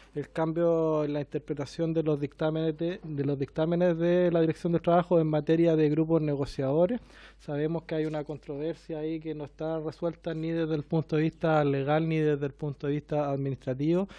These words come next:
y nos preocupa particularmente porque en esta Comisión del Trabajo hemos tenido el compromiso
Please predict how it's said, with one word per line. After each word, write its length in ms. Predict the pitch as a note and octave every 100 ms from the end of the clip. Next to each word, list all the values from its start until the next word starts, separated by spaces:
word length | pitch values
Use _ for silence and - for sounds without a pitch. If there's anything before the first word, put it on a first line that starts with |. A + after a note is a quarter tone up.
| - - -
y 60 |
nos 120 | D#3 D#3
preocupa 420 | E3 D#3+ F3+ F#3+
particularmente 840 | F3 - D#3+ D#3+ F3+ F#3+ G3 G#3
porque 280 | F3+ E3+ F3+
en 80 | E3+
esta 200 | E3+ F3+
Comisión 400 | F3 E3 - F3+
del 100 | E3+
Trabajo 480 | - E3 E3+ - E3
hemos 240 | E3 D3+
tenido 440 | - D3 D#3+ G3 G3+
el 100 | F#3
compromiso 920 | E3+ D3+ D#3+ D#3 E3+ - E3+ D#3+